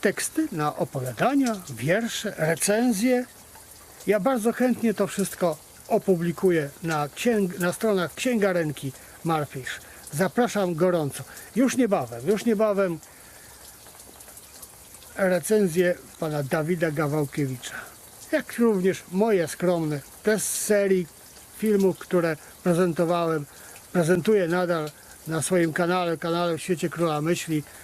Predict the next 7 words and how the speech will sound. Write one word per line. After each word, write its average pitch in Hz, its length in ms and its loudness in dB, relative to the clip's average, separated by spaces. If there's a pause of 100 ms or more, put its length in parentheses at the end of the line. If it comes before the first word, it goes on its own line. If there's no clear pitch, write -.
(320)
e, 151 260 -2
z - 40 -6
serii 170 340 2
filmów, 160 400 -2
książki, 165 520 -2 (420)
które 143 300 0
czytam. 123 360 -6